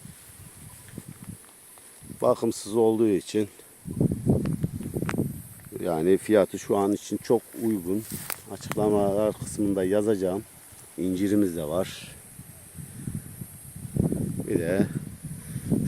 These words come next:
şöyle manzaralıdır. Havadar bir yer.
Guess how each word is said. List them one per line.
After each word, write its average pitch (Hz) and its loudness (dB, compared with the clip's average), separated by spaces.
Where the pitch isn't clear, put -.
şöyle 90 2
manzaralıdır. 90 0
Havadar 98 2
bir 80 0
yer. - 4